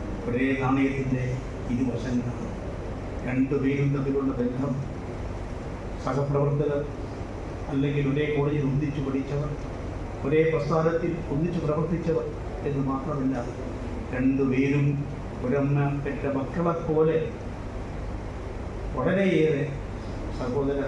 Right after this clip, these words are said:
സ്ഥാനീയരായി പരസ്പരം ബന്ധപ്പെട്ട് പ്രവർത്തിക്കുന്നത്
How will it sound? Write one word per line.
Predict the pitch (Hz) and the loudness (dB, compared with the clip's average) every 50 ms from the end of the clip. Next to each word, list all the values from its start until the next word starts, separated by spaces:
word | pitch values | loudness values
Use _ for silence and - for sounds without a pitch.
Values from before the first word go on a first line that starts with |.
| - - - | -4 -4 -6
സ്ഥാനീയരായി | - 135 127 131 135 135 131 131 127 127 123 123 123 120 123 - - - - - - - - - - | -4 -2 0 2 4 4 4 4 2 2 2 2 2 2 0 -2 -4 -6 -6 -6 -6 -6 -6 -4 -2
പരസ്പരം | 127 135 131 127 - 135 127 127 127 127 - - - - - - | 0 0 0 0 0 0 0 0 0 0 -2 -4 -4 -6 -6 -4
ബന്ധപ്പെട്ട് | 120 120 - 139 127 131 - - 139 139 131 - - | -2 -2 -2 -2 -2 -2 -2 -2 -4 -4 -4 -2 -2
പ്രവർത്തിക്കുന്നത് | 139 135 139 131 - 139 127 - 131 123 127 120 123 | 0 0 0 0 0 -2 -2 -2 -2 -2 0 -2 -2